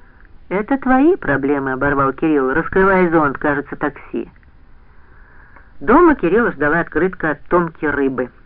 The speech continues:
Она жила в палаточном лагере аквалангистов в Приморье. Взахлеб хвалила подводную охоту и приглашала его приехать на отпуск. «Почему бы нет?» решил он. «Идеальное место, где можно продумать все до конца.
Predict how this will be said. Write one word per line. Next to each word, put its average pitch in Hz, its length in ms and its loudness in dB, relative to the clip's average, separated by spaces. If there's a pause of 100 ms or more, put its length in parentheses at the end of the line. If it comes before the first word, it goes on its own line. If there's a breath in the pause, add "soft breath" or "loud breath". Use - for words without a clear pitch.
(400)
Она 139 240 -4
жила 139 460 -2
в - 20 -20
палаточном 135 600 -4
лагере 131 360 -2
аквалангистов 131 720 -6
в - 40 -20
Приморье. 147 580 -2 (500 loud breath)
Взахлеб 175 640 2
хвалила 147 420 0
подводную 135 640 0
охоту 143 500 -2 (360 loud breath)
и 143 100 -2
приглашала 139 580 0
его 208 160 2
приехать 139 500 -6
на 247 140 0
отпуск. - 640 -10
«Почему 165 380 -6
бы 180 100 0
нет?» 143 260 -4
решил 123 340 -8
он. 131 80 -12 (280)
«Идеальное 170 580 2
место, 185 440 -2
где 160 140 0
можно 151 380 -2 (120)
продумать 180 680 0
все 139 140 -2
до 127 100 -4
конца. 185 680 -4